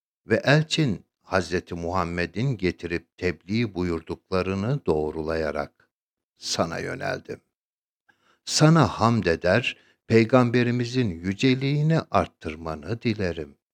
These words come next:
Ey kalpleri dilediği yöne çeviren Allah'ım, kalbimi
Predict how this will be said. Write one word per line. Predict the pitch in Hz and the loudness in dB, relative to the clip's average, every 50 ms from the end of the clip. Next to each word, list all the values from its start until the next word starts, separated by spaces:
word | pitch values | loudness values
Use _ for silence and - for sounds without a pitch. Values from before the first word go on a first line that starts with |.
| _ _ _ _ _ _ _ _ _ _ _ _ _ _ _ _ _ _ _ _ - - | _ _ _ _ _ _ _ _ _ _ _ _ _ _ _ _ _ _ _ _ 0 4
Ey | 120 135 143 151 143 139 135 | 6 6 8 6 6 2 -2
kalpleri | - - - 107 107 95 _ _ - 107 104 95 101 98 92 - _ _ _ _ _ _ - | -4 -2 0 0 0 0 _ _ -2 0 0 2 2 0 -2 -4 _ _ _ _ _ _ 0
dilediği | 107 98 101 107 104 95 - 113 120 143 | 0 2 2 2 0 0 0 2 4 4
yöne | 160 127 107 101 95 92 90 90 - | 4 4 4 4 4 4 2 0 0
çeviren | - - 92 90 85 82 82 80 80 85 104 131 135 - 76 | -2 -2 0 0 0 -2 -4 -4 -4 -4 -4 -4 -4 -4 0
Allah'ım, | 95 92 87 80 82 85 82 85 80 - - 85 85 82 80 - _ _ _ _ _ _ _ _ _ _ _ _ _ _ _ _ _ _ | 2 2 2 2 0 0 2 0 0 -2 -4 -8 -8 -8 -10 -16 _ _ _ _ _ _ _ _ _ _ _ _ _ _ _ _ _ _
kalbimi | - - 95 98 92 85 - 90 90 87 101 120 127 135 131 _ | 0 4 6 6 6 4 0 -4 -2 0 0 2 0 0 -2 _